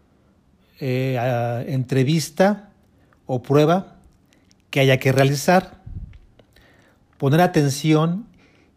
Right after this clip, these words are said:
y, si es necesario, tomar nota de las indicaciones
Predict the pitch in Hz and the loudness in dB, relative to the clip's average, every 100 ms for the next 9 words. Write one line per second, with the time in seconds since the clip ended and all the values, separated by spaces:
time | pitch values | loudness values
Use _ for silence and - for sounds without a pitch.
0 | _ - 127 - 151 170 165 151 165 151 | _ -14 -12 -4 -2 -2 -2 0 2 2
1 | 160 170 - _ _ 131 123 143 135 147 | 2 -2 -8 _ _ -2 2 2 2 0
2 | 151 147 131 117 _ _ _ _ - 123 | -2 -2 -6 -6 _ _ _ _ -4 -2
3 | 117 135 127 123 131 - 156 160 175 208 | 0 -2 -2 -2 -4 -2 0 2 2 -2
4 | - | -6